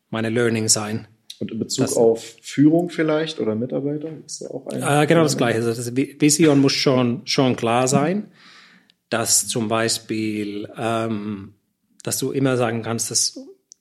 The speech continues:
Speaker 1: wir möchten d-, diesem OK, äh, OK, äh, OK, O K Rs, ist das auf Deutsch? O-, O-, O K R.
Speaker 2: Nee, ich glaube O K Rs.
Speaker 1: O-, O-, O K Rs sind zum Beispiel gut. Die, die finde ich schon, die finde ich schon praktisch, dass die, äh,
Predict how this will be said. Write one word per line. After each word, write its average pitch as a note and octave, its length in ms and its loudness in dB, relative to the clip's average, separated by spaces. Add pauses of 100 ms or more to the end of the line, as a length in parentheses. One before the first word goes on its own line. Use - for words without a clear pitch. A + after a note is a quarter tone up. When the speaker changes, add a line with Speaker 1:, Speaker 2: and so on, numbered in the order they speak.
Speaker 1:
wir B2 240 2
möchten A2+ 720 -2 (840)
d-, C#3 60 -4
diesem C3+ 360 0
OK, C3+ 240 0
äh, D3+ 140 -2
OK, C#3+ 540 0
äh, C3+ 440 0 (220)
OK, B2+ 320 -2
O B2+ 80 -4
K B2 200 -8
Rs, B2 320 -6
ist - 180 -8
das - 80 -12
auf A#2+ 140 -16
Deutsch? A#2 240 -8
O-, A#2+ 280 -8
O-, C3 240 -2
O - 20 -2
K B2 300 -4 (180)
R. B2+ 280 -2 (260)
Speaker 2:
Nee, F2+ 160 -4
ich - 140 -12
glaube D#2+ 240 -6
O - 20 -2
K - 80 4
Rs. D3 240 4
Speaker 1:
O-, D#3+ 320 4
O-, D#3 120 2
O D3 40 0
K C#3+ 180 0
Rs C3 460 0 (500)
sind A#2 260 -4
zum A#2+ 140 -2
Beispiel A2+ 540 -4 (440)
gut. D#3 460 -2
Die, A2+ 240 -4
die A2 320 -6
finde A2+ 200 -2
ich G#2 100 -4
schon, G#2+ 340 -4 (220)
die C3 280 -4
finde A#2 580 -6
ich - 100 -6
schon G#2+ 240 -6
praktisch, B2 560 -6
dass - 280 -6
die, G#2+ 260 -4
äh, G#2 340 -6